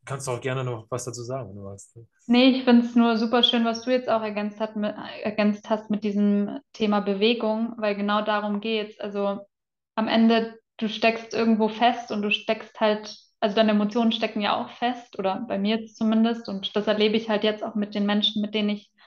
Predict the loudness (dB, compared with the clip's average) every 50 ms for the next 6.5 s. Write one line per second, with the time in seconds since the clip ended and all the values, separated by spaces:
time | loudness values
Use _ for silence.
0 | _ -20 -20 -20 _ _ _ -8 -2 2 4 6 6 6 6 6 4 2 2 2
1 | 0 -2 -2 -2 -4 -8 -16 _ _ _ _ _ _ _ _ _ _ 2 2 4
2 | 4 4 4 4 2 0 -2 -6 -12 -18 -14 _ 0 0 0 0 0 -2 -2 0
3 | 0 -2 -4 -6 -10 _ 0 2 4 6 6 6 4 0 -2 0 2 4 4 4
4 | 4 2 0 -4 -10 -6 -4 -2 -2 -2 -4 -4 -2 0 0 0 0 -2 -4 -8
5 | -10 -8 -4 -2 -2 -2 0 0 0 2 2 0 0 -2 -4 -6 -6 -4 -2 -2
6 | -2 -2 -4 -4 -2 -2 -4 -6 -10